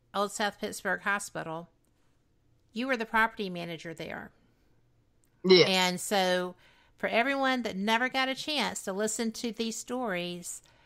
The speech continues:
Speaker 1: now's your time. You're gonna
Speaker 2: Oh,
Speaker 1: know
Speaker 2: yeah.
Speaker 1: why Renee does what she does and why she does it so well.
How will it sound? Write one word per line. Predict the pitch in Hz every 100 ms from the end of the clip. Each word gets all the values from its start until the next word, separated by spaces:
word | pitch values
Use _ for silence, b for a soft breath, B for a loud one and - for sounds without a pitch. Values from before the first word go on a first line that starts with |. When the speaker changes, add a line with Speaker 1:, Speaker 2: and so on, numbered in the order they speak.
| _
Speaker 1:
now's | 185 175 180 165 160
your | 202
time. | - 185 165 - - _ _ _ _ _ -
You're | 233 180
gonna | 185 160
Speaker 2:
Oh, | 160
Speaker 1:
know | 170 180
Speaker 2:
yeah. | 156
Speaker 1:
why | 190 226
Renee | 247 247 214 190 180 175 180 -
does | 185 180 -
what | 175 180
she | - 180
does | 175 175 165
and | 175 170
why | 170 175
she | -
does | 156 - 175 165
it | 175
so | - 185 175
well. | 180 175 - -